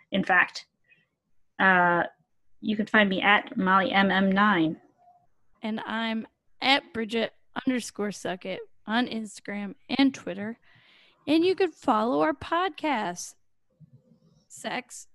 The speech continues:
Speaker 2: underscore with underscore ghosts.
Speaker 1: And you can also email us if you have any, uh,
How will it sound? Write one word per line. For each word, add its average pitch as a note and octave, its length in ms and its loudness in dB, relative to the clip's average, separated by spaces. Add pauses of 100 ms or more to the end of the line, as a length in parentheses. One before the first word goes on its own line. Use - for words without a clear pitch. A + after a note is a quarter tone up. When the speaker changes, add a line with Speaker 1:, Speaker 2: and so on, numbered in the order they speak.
Speaker 2:
underscore A3+ 840 -6
with C4 260 -2 (600)
underscore G3+ 760 -4 (460)
ghosts. C4+ 680 -2 (1400)
Speaker 1:
And C4 280 10
you C#4+ 80 8
can F4+ 100 4
also F#4+ 340 4
email A3 340 10
us E3+ 220 4
if F3+ 140 -6
you F#3 80 -4
have G3 340 0
any, F#3 380 0
uh, D#3+ 240 0